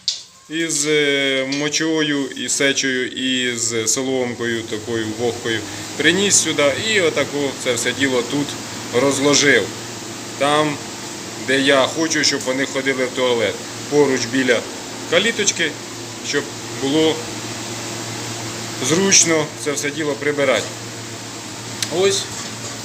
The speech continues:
так воно і відбувається все. Так що на новому місці все чудово,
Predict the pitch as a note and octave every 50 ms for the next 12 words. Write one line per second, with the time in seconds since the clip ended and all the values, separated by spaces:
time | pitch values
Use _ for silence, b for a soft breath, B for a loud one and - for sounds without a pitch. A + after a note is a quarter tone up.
0 | - - - - - - - - - - C3+ C#3 D3 D3 C#3 B2+ A#2+ B2 B2+ C3
1 | C3 A#2+ A#2 A#2+ A#2+ A#2 A#2+ A#2+ A#2 A2+ G#2+ F#2+ F2+ F2+ F2+ - - E2+ E2 -
2 | - - - - - - - - - - - - - - - - - - - -
3 | - - - - - - - - - - - - - - - - - - - -
4 | - - - - - - G2+ - - A2+ A#2 A2+ - - - B2+ A#2+ A2+ A2 -
5 | - - - - - - - - G#2+ A2+ A#2 A#2+ B2+ B2 B2 B2 A#2+ A#2+ A#2+ B2
6 | C3 D3+ F3 F#3 F#3 - - D#3 D#3+ C#3+ - - - - - - - - - -
7 | - - C3+ B2+ A#2+ - - B2+ A#2+ B2 D3+ F3 F3+ E3+ F3 E3+